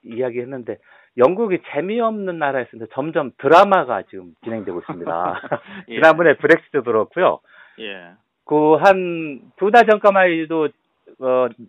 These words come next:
Speaker 1: 마-, 마가렛 대처처럼 철의 총리가 될 것이다, 여-, 여성 총리가 될 것이다, 메이가 지금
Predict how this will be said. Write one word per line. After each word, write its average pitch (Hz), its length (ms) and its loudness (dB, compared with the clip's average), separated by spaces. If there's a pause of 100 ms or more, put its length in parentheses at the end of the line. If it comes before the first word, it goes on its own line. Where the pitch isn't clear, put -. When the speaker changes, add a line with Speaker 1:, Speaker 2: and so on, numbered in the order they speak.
(880)
Speaker 1:
마-, 120 240 0
마가렛 165 400 6
대처처럼 147 600 -4
철의 233 340 -2
총리가 165 360 -4
될 127 160 -4
것이다, 131 380 -2
여-, 120 240 4 (160)
여성 123 380 -4
총리가 131 260 -6
될 117 80 -2
것이다, 117 260 -4
메이가 127 420 2
지금 113 360 -8